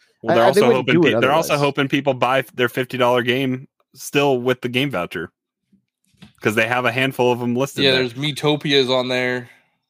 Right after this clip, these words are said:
Speaker 1: And One Two Switch, and
Speaker 3: Yeah, One Two Switch is on there.
Speaker 1: But, uh, but, like, going back to the console launch, like, Nintendo,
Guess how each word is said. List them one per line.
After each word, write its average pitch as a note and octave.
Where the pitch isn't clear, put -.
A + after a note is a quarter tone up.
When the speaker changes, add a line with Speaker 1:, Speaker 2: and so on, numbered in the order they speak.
Speaker 1:
And G#2+
One A2+
Two A#2+
Switch, -
and G2+
Speaker 3:
Yeah, G2
One G2
Two G#2
Switch A2
is G#2+
on A2
there. A2+
Speaker 1:
But, G2
uh, G2+
but, C3+
like, C3+
going G3
back F3
to F3
the C#3+
console C3+
launch, F2
like, G2
Nintendo, C#3+